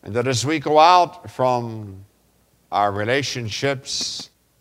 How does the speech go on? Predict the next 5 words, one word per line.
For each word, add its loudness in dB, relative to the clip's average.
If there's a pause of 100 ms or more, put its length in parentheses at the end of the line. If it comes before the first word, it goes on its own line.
(1800)
into -4
the -4
community -6
around 2
us, -6